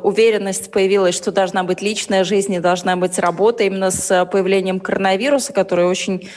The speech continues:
сложно переносят именно работники медицинской сферы, потому что во многом на их плечи,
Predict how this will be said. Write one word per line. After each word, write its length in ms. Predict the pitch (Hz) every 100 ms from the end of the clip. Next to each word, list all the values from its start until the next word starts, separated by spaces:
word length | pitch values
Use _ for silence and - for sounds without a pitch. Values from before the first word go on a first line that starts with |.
| - -
сложно 460 | - 214 233 254 247
переносят 560 | 247 220 208 202 -
именно 280 | 190 180 175
работники 540 | 180 180 185 185 175
медицинской 720 | 185 180 - - 214 214 -
сферы, 320 | 180 - 185 156
потому 260 | - 156
что 160 | 160 165
во 100 | 165
многом 360 | 185 202 190 170
на 100 | 165
их 180 | 226 240
плечи, 500 | 240 190 - 160